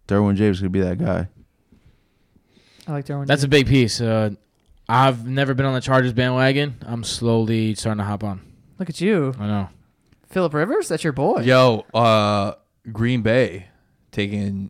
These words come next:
Speaker 4: Jaire Alexander. They need secondary help a
Speaker 2: Oh,
Speaker 4: lot.
Speaker 2: well, that was, yeah, that was
Speaker 4: And,
Speaker 2: obvious.
Speaker 4: and you know who's gonna be pulling the strings back there? Ha ha.
Speaker 3: <laughs> You, one more thing.
Speaker 2: Whoa, no pun intended.
Speaker 3: What the, the, the Raiders,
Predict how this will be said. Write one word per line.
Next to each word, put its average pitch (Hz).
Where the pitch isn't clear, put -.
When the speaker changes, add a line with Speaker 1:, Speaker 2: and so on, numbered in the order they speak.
Speaker 4:
Jaire 104
Alexander. 98
They 107
need 107
secondary 90
help 90
a -
Speaker 2:
Oh, 143
Speaker 4:
lot. 92
Speaker 2:
well, 160
that 147
was, 135
yeah, 123
that 120
was 107
Speaker 4:
And, -
Speaker 2:
obvious. 107
Speaker 4:
and 110
you 117
know 120
who's 123
gonna 117
be 110
pulling 117
the 113
strings 123
back 131
there? 160
Ha 113
ha. 98
Speaker 3:
<laughs> -
You, 135
one 160
more 185
thing. 226
Speaker 2:
Whoa, 151
no 151
pun 185
intended. 170
Speaker 3:
What 139
the, 131
the, 113
the 170
Raiders, 156